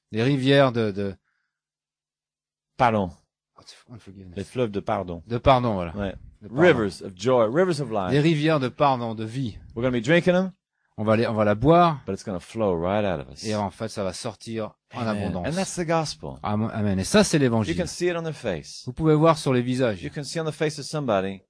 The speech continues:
Speaker 1: Vous pouvez voir sur le visage de quelqu'un,
Speaker 2: if they're worshiping God, receiving from him and giving to him,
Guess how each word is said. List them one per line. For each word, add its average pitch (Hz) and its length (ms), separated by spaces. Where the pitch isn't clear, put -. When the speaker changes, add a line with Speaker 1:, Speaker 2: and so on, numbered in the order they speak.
Speaker 1:
Vous - 100
pouvez 131 220
voir 139 160
sur 131 140
le 120 60
visage 123 320
de 117 100
quelqu'un, 120 600
Speaker 2:
if 107 160
they're 139 180
worshiping 139 480
God, 135 280
receiving 147 420
from 127 240
him 131 180
and 95 140
giving 139 240
to 120 80
him, 90 320